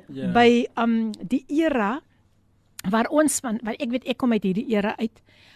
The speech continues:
Speaker 2: ehm, en, en, en, en dan gaan ons voort en ons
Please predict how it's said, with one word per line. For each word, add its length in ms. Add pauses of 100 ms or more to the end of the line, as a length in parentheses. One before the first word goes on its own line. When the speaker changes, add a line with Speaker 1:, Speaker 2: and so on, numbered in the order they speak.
(180)
Speaker 2:
ehm, 400 (260)
en, 240
en, 220
en, 160
en 140
dan 240 (640)
gaan 260
ons 180
voort 480 (100)
en 160
ons 380